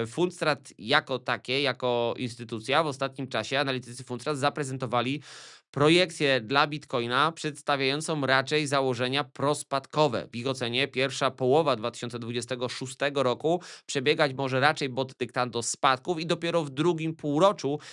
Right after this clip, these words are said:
Bitcoin może zdołać, e, odbić. Natomiast Tom Lee w ostatnim czasie przedstawił bardzo śmiałą projekcję. Ona wskazuje na sto osiemdziesiąt dolarów dwadzieścia osiem dni, ale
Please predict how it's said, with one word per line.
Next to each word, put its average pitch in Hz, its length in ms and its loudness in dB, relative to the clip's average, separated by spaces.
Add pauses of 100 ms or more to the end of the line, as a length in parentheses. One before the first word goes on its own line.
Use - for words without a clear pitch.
(160)
Bitcoin 160 400 -2
może 160 420 2
zdołać, 135 540 2 (240)
e, 120 520 0
odbić. 139 520 0
Natomiast 131 760 -2
Tom 180 220 2
Lee 156 160 0
w 156 60 -2
ostatnim 156 400 -2
czasie 151 300 -2
przedstawił 151 600 0
bardzo 127 460 4
śmiałą 120 340 -4
projekcję. 127 560 0 (360)
Ona 220 220 6
wskazuje 185 560 2
na 170 280 4 (140)
sto - 180 -2
osiemdziesiąt 160 640 -2
dolarów 151 440 2
dwadzieścia 147 380 -4
osiem 147 220 -6
dni, 151 200 -4
ale 165 180 4